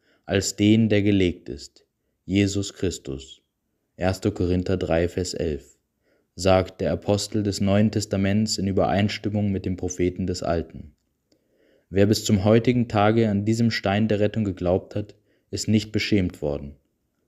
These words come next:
Denn dieser Stein ist die sichere Grundlage und es ist wahrlich ein erwählter Stein, ein kostbarer und geehrter Stein. O Herr Jesus, unser Stein der Rettung, stärke den Glauben, der in uns ist, den heiligen und rettenden Glauben an dich,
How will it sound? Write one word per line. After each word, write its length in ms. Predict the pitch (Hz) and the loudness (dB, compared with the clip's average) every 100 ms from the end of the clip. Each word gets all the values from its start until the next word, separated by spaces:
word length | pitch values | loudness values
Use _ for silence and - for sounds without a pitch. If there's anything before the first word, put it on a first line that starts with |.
| _ 90 | _ 0
Denn 100 | 98 | 4
dieser 220 | 107 113 | 6 4
Stein 400 | - 101 107 113 | 4 2 4 2
ist 160 | - | 0
die 60 | 104 | -2
sichere 440 | 101 110 117 107 | -2 -2 2 2
Grundlage 800 | 101 104 110 107 101 104 104 104 - _ _ - | 2 0 0 0 0 0 -2 -4 -14 _ _ -10
und 120 | 95 | -4
es 80 | 98 | 0
ist 240 | 101 87 | 0 2
wahrlich 500 | 92 98 107 107 - | 4 6 4 2 -2
ein 120 | 98 | -2
erwählter 440 | 98 92 98 87 80 | 0 2 2 0 -6
Stein, 440 | - 69 71 73 - _ _ _ _ | -8 -12 -12 -14 -20 _ _ _ _
ein 180 | 90 87 | -6 0
kostbarer 720 | - 107 - 107 104 104 101 | 4 4 2 0 0 0 -4
und 140 | 98 - | -4 -4
geehrter 480 | 104 92 85 80 | -2 0 -2 -6
Stein. 420 | - 67 69 71 71 _ _ _ _ _ _ _ _ _ | -10 -12 -12 -14 -18 _ _ _ _ _ _ _ _ _
O 120 | - 101 | 0 4
Herr 180 | 101 | 6
Jesus, 680 | 107 104 113 110 117 113 - _ _ _ - | 6 6 6 6 0 -4 -12 _ _ _ -8
unser 300 | 101 101 101 | -2 0 0
Stein 400 | - 98 107 113 | 0 2 2 2
der 160 | 101 | 2
Rettung, 380 | 98 - 69 67 _ _ _ _ _ _ _ _ _ | 0 -4 -12 -14 _ _ _ _ _ _ _ _ _
stärke 460 | - - 113 117 131 | -6 4 4 6 4
den 220 | 117 113 | 4 2
Glauben, 420 | 101 101 113 117 | 4 4 4 2
der 180 | 107 104 | 0 0
in 140 | 110 120 | 0 2
uns 260 | 117 - | 0 -2
ist, 460 | 107 110 - - - | -6 -8 -12 -12 -4
den 180 | 101 92 | -2 2
heiligen 480 | 104 107 110 107 | 4 4 4 2
und 160 | 95 92 | 0 0
rettenden 480 | 101 110 104 101 95 | 0 0 -2 -2 -2
Glauben 360 | 90 90 95 92 | 0 0 0 -2
an 140 | 92 | -2
dich, 340 | 87 - - | -4 -8 -18